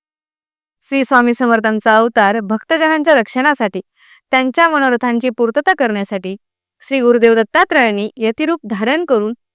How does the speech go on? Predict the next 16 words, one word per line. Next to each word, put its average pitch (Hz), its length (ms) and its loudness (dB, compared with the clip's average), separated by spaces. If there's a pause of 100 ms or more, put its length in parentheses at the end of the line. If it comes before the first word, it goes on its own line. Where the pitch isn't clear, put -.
(120)
भूमीवर 247 500 2
प्रगट 247 400 0
होऊन 226 220 -4 (100)
अक्कलकोट 247 580 0
येथे 214 240 -2
वास्तव 208 400 -4
केले. 180 200 -12 (680)
तेच 311 180 4 (100)
जगप्रसिद्ध 247 640 0
झालेले 214 580 2
श्री 302 240 -4
स्वामी 233 300 -4
समर्थ 196 380 -8
होय. 185 200 -8 (1300)
मुंबईसारख्या 339 800 2
गजबजलेल्या 262 680 2